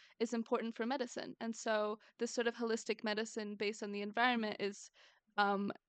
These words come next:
again, now in modern medicine is becoming more of a discussion.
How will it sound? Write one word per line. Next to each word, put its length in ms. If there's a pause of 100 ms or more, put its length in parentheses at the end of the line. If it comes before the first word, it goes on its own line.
(600)
again, 420
now 300
in 120
modern 300
medicine 340
is 160
becoming 420
more 140
of 180
a 360 (720)
discussion. 480